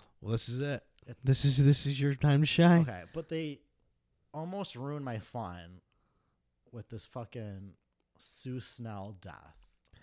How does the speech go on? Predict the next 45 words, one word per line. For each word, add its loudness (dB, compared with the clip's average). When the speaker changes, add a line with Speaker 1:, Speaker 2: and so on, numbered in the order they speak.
Speaker 2:
I -6
felt -8
this -8
is -10
so -8
tacky. -14
Like, -6
I -4
think, -12
I -10
don't -8
know, -6
are -10
they -6
going -8
for -14
shock -10
value? -8
That's -8
the -12
only -10
thing -12
I -10
can -12
imagine. -14
Speaker 1:
Yeah, 4
it 2
was 0
unnecessary, -2
Speaker 2:
Like, -4
Speaker 1:
I -6
Speaker 2:
I -4
don't -2
Speaker 1:
think. -2
Speaker 2:
even -8
necessarily -8
mind -10
her -10
dying, -10
but -12
it -10
had -10
to -10
be, -12
like, -12